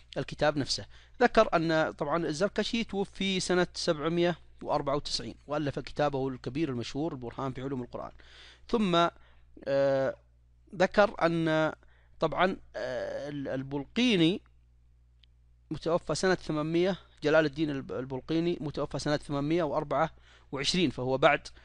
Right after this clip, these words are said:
آه، الزركشي. آه، ألف كتابه مواقع العلوم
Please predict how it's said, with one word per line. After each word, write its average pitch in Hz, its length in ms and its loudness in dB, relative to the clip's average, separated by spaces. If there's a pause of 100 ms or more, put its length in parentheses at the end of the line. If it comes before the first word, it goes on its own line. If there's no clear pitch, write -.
(340)
آه، 127 240 0
الزركشي. 139 540 2 (880)
آه، 127 880 0
ألف 175 240 2
كتابه 160 420 2
مواقع 147 400 2
العلوم 151 460 0